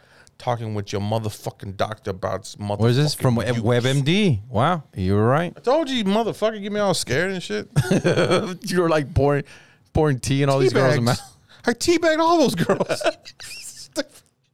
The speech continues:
Speaker 1: I fucking teabagged everybody. They didn't even, oh my God.
Speaker 2: Uh, no, I had
Speaker 1: Forty-two kids.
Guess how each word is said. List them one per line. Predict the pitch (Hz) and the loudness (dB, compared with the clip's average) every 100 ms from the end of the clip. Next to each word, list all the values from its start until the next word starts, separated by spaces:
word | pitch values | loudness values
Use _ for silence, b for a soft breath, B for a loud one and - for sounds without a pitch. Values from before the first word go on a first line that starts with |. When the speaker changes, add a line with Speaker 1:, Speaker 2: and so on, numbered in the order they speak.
| _ _ _ _ _ _ _ B 302 285 B | _ _ _ _ _ _ _ B -16 -14 B
Speaker 1:
I | 370 | -6
fucking | - 403 302 | -2 -4 -4
teabagged | - 381 381 403 415 | 0 2 4 4 6
everybody. | 392 381 359 330 339 | 6 4 4 4 4
They | |
didn't | 359 440 427 | 4 4 4
even, | 427 | 2
oh | 415 427 440 440 453 453 403 392 | 4 4 6 4 4 2 2 2
my | |
God. | - - _ _ _ _ _ _ _ _ B B B B - | -2 -12 _ _ _ _ _ _ _ _ B B B B -6
Speaker 2:
Uh, | 131 139 120 123 | 0 0 0 0
no, | 151 | 0
I | 415 | 2
had | 392 240 | 2 2
Speaker 1:
Forty-two | 370 381 - | 2 0 -2
kids. | 381 359 349 - | -2 -2 -6 -8